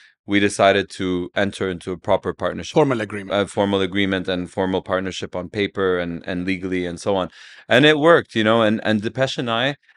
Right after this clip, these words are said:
Speaker 1: I don't know if it's like that with you and Hani, but, like, we're, we're literally opposites in everything. Like, if I like
Speaker 2: Close.
Speaker 1: black,
Speaker 2: Close.
Speaker 1: he likes white. If I
Speaker 2: Close.
Speaker 1: like, you know, if I want an office in this place, he wants an office in that place. Like,
Speaker 2: Yeah.
Speaker 1: it's literally, we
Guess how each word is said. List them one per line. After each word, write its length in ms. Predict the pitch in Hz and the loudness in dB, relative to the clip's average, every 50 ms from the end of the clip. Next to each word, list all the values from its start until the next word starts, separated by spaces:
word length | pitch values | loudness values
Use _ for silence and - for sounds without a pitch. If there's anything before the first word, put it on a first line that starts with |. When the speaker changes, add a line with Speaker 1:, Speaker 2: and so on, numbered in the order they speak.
| _ _ _ _ - | _ _ _ _ -4
Speaker 1:
I 120 | - 98 113 | -2 0 2
don't 80 | 131 | 2
know 80 | 147 143 | 2 2
if 100 | 135 - | 0 -2
it's 140 | 113 - 110 | -4 0 0
like 160 | 104 98 - | 0 2 2
that 160 | - 95 95 | 0 0 0
with 120 | 95 92 | 0 -2
you 120 | 95 98 95 | -2 -2 -2
and 100 | 95 95 | -2 -2
Hani, 360 | 101 107 95 95 110 107 90 | 0 0 0 2 2 0 0
but, 200 | 92 101 95 87 | -2 -4 -2 0
like, 220 | 98 101 101 - _ _ _ - _ _ - | 2 2 2 0 _ _ _ -20 _ _ 0
we're, 200 | 101 101 101 98 - | 2 2 2 2 0
we're 260 | 98 95 98 104 101 | -4 -2 0 0 0
literally 480 | 98 101 104 101 - - 110 98 95 - | 2 0 -2 -2 -2 -4 -4 -4 -2 0
opposites 480 | - 87 85 - - 87 90 87 - | 0 -2 -2 -4 -8 -8 -8 -8 -8
in 140 | 87 85 76 - | -10 -12 -8 -6
everything. 500 | - 87 82 82 76 - - 69 - - - _ _ - | -8 -6 -6 -8 -10 -12 -16 -18 -18 -20 -20 _ _ 0
Like, 240 | 92 95 92 90 - _ _ _ _ - | 4 4 4 4 0 _ _ _ _ 0
if 160 | - 110 104 - | 2 2 6 8
I 180 | 117 120 123 | 8 8 8
like 240 | 123 123 123 123 98 | 8 6 4 4 2
Speaker 2:
Close. 200 | 98 - 240 262 - | 2 6 8 8 8
Speaker 1:
black, 380 | 95 101 107 123 151 - - _ - | 8 8 8 6 4 2 -4 _ -8
Speaker 2:
Close. 160 | - - - 120 | 0 6 8 8
Speaker 1:
he 60 | 120 | 10
likes 240 | 117 117 110 - - | 10 8 6 2 -2
white. 340 | 104 98 90 80 78 65 - - | 2 2 4 4 2 0 -2 0
If 140 | 104 101 160 | 0 4 6
I 140 | 170 110 113 | 8 8 8
Speaker 2:
Close. 100 | 117 117 | 8 8
Speaker 1:
like, 340 | 120 117 117 113 107 - | 8 8 8 6 4 2
you 180 | - - 107 107 | -4 -2 0 2
know, 140 | 113 107 104 | 4 4 4
if 220 | 101 107 104 - | 2 2 2 2
I 80 | 113 113 | 4 4
want 320 | 117 120 120 117 110 - - | 4 4 2 2 0 -2 -2
an 140 | 104 101 | -2 0
office 360 | 95 104 101 117 113 101 - - | 0 -2 -2 -2 -6 -6 -6 -6
in 360 | 107 101 101 98 95 - 98 | -4 -4 -4 -6 -6 -6 -2
this 180 | 101 107 101 | -2 -2 -2
place, 300 | - - 123 117 113 - | 0 2 2 2 2 0
he 80 | - 117 | -2 -2
wants 240 | 107 107 104 95 110 | 0 0 0 -2 -2
an 80 | 101 | -2
office 240 | 101 95 92 104 95 | -2 -2 -2 -4 -8
in 100 | 104 98 95 | -6 0 0
that 200 | 98 92 90 - | 0 0 0 -2
place. 260 | 98 90 82 82 - | -4 -4 -4 -2 2
Like, 220 | 104 101 117 107 | 2 2 0 0
Speaker 2:
Yeah. 0 | 92 - - _ _ _ _ - | -6 -12 -20 _ _ _ _ 0
Speaker 1:
it's 240 | - 117 113 - - | 0 0 0 0 -4
literally, 460 | 123 120 123 139 131 - 147 135 135 | -2 0 0 0 0 0 0 0 2
we 260 | 123 120 117 117 107 | 2 2 2 2 2